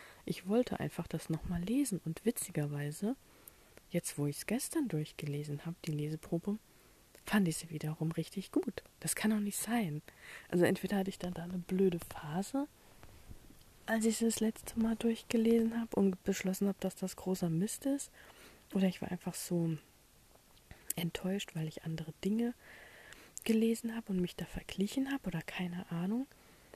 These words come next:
Ähm, aber das Gefühl war halt ein völlig anderes. Also ich hab's jetzt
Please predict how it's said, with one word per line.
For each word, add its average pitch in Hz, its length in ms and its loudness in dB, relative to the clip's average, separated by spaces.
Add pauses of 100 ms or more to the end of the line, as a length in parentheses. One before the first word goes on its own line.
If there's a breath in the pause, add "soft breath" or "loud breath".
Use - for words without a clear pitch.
(260 loud breath)
Ähm, 185 280 2
aber 185 220 2
das 175 200 0
Gefühl 262 480 4
war 160 140 2
halt 160 160 -2
ein 160 80 -2
völlig 156 440 -4
anderes. 160 380 -2
Also 156 180 -4
ich - 140 -6
hab's - 200 -6
jetzt - 320 -6